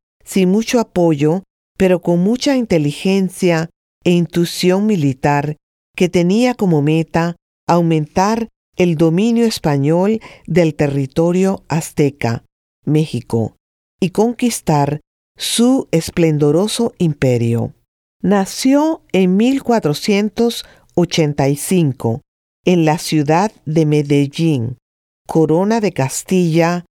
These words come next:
Badajoz, al oeste de España. A los catorce años, su padre lo envía a Salamanca, España,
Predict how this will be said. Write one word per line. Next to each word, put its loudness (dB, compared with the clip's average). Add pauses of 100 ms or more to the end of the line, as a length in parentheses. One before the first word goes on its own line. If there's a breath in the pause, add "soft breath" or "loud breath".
(240)
Badajoz, -2 (360)
al 2
oeste 0
de 2
España. -2 (1120)
A 2
los 0
catorce -2
años, -2 (300)
su -2
padre 0 (240)
lo 2
envía 0
a -2
Salamanca, -2 (340 soft breath)
España, -2